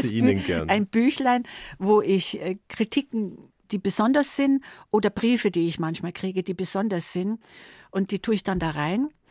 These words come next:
Speaker 1: Also nicht so, ich hab sie gestern gesehen, sie waren toll, sowas kommt da nicht rein, sondern wirklich, wo jemand das begriffen hat oder, oder sich bedankt sogar.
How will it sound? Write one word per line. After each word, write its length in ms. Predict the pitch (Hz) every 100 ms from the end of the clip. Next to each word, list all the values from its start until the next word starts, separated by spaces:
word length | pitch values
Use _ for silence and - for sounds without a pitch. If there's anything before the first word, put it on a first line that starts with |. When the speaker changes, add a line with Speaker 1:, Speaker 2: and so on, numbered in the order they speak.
| -
Speaker 1:
Also 200 | 214 208
nicht 160 | 196 220
so, 160 | 190 160
ich 120 | 175
hab 80 | -
sie 80 | 190
gestern 260 | 180 170
gesehen, 220 | 151 190 180
sie 140 | 165
waren 140 | 147 151
toll, 340 | 160 170 196 -
sowas 280 | 190 180
kommt 200 | - 180
da 60 | 151
nicht 320 | 175 226 -
rein, 180 | 220 220 - - -
sondern 320 | - 196 185
wirklich, 280 | 214 214 -
wo 40 |
jemand 500 | 196 196 202 185 - - _ _ -
das 140 | 185
begriffen 500 | 196 - 302 - 208
hat 220 | 180 -
oder, 240 | 151 160 147
oder 160 | 170
sich 220 | - 180
bedankt 560 | - - 214 320 - -
sogar. 400 | 196 - 175 196